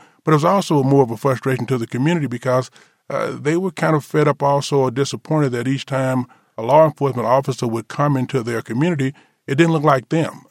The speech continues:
And, and, and they were, they were in, in sometime in shock in the southeast corridor of the city, well, when I, when I became a law enforcement officer. So the frustration of working in that community by a white officer was also shared by the frustration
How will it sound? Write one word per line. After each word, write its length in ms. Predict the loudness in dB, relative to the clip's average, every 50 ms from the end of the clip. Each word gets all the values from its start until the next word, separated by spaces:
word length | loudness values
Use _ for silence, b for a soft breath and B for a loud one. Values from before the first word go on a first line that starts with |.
| _ -8
And, 120 | -8 -8
and, 240 | -8 -8 -10 -10 -8
and 200 | -8 -6 -4 -2
they 100 | 0 0
were, 340 | 2 2 2 0 -2 -4 -6
they 180 | -6 -6 -4 -4
were 240 | -2 -2 -2 0 0
in, 200 | 0 0 -2 -4 -6
in 200 | -6 -6 -6 -6
sometime 500 | -8 -8 -6 -6 -4 -4 -4 -4 -4 -4
in 60 | -6
shock 420 | -6 -6 -4 -4 -4 -4 -4 -4 -2
in 120 | -2 0
the 160 | 0 -2 -2 b b b b b b b _
southeast 560 | -4 0 2 4 4 4 2 0 -2 -2 -2
corridor 380 | -2 0 2 4 4 2 2 0
of 540 | 0 2 2 0 0 0 -2 -2 -4 -4
the 200 | -4 -4 -4 -4 -6
city, 440 | -2 2 4 6 6 6 4 0 b b b b b b b b _ _
well, 240 | -4 -2 -2 -2 -2
when 260 | 0 0 0 0 0
I, 320 | -2 -4 -4 -6 -6 -6 -8 -8 -6
when 200 | -4 -2 0 0
I 80 | 0
became 320 | 0 0 -2 0 0 0 0
a 60 | 0
law 200 | -2 -2 -4 -4
enforcement 460 | -8 -10 -10 -10 -10 -10 -14 -14 -14
officer. 240 | -14 -14 -14 -18 -10
So 180 | -6 -6 -4
the 80 | -4 -4
frustration 720 | 0 0 0 0 0 0 2 2 2 4 4 4 2 2 B B B B B B
of 140 | -6 -6 -2
working 360 | 2 4 4 4 4 2 2
in 100 | 2 2
that 160 | 0 0 -2 -2
community 380 | -2 0 2 2 2 2 2
by 180 | 0 0 -2 -2
a 40 | 0
white 240 | 2 2 2 2
officer 320 | 0 -2 -2 -2 -4 -6 -6
was 180 | -6 -4 -2
also 400 | -2 0 0 -2 -2 -2 -2 -2
shared 460 | -2 -4 -4 -4 -4 -2 -4 -4 -6 -6
by 100 | -8 -10
the 120 | -10 -10
frustration 640 | -8 -8 -8 -8 -6 -6 -6 -6 -6 -6 -8 -8 -10